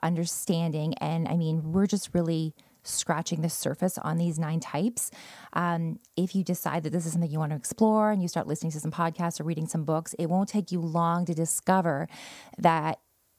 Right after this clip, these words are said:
these nine types are essentially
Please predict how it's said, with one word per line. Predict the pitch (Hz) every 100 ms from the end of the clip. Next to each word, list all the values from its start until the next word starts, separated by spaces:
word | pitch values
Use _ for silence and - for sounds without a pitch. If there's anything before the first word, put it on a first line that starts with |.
| -
these | 180 208 226 208
nine | 208 196
types | 180 - 170 165 -
are | 160
essentially | 165 - 226 226 - 180 165 160 160